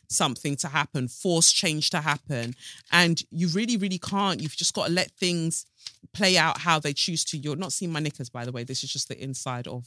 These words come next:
the white mini dress that I'm wearing. Up. What's, what's this card? The Emperor.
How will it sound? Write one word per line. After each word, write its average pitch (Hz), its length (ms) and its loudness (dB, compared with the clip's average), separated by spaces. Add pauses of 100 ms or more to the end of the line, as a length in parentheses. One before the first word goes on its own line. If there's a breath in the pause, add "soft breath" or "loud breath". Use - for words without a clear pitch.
the 127 60 -8
white 120 440 -6 (160)
mini 135 300 -2
dress 120 360 -6
that 113 100 -6
I'm 127 160 -4
wearing. 123 480 -6 (800 loud breath)
Up. 160 200 -2 (2250)
What's, - 480 -20 (1600)
what's 226 240 -14
this - 220 -12
card? 127 400 -2 (640 loud breath)
The - 180 0
Emperor. 123 640 6